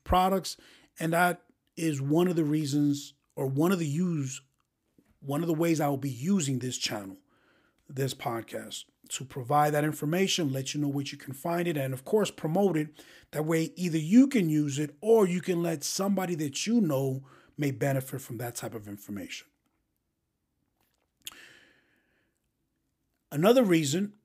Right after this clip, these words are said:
or in addition to that, I, I want to use this channel to track my own progress. I am not perfect. I am not a guru.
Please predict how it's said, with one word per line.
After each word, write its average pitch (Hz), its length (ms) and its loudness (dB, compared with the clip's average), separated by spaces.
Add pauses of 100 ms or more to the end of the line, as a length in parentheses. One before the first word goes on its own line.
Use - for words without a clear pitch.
or 139 440 -2
in 147 140 0
addition 226 380 4
to 147 140 -2
that, 120 280 -6 (1700)
I, 180 160 -2 (100)
I 170 140 0
want 226 320 4
to 254 60 8
use 214 280 4
this 196 200 2
channel 180 420 2
to - 160 -2
track 170 480 0
my 131 220 -2
own 127 180 -4
progress. - 680 -12 (640)
I 185 180 4
am 196 180 2
not 156 280 0
perfect. 196 500 0
I 165 200 4
am 151 180 4
not 123 180 -2
a 113 60 -12
guru. 185 500 2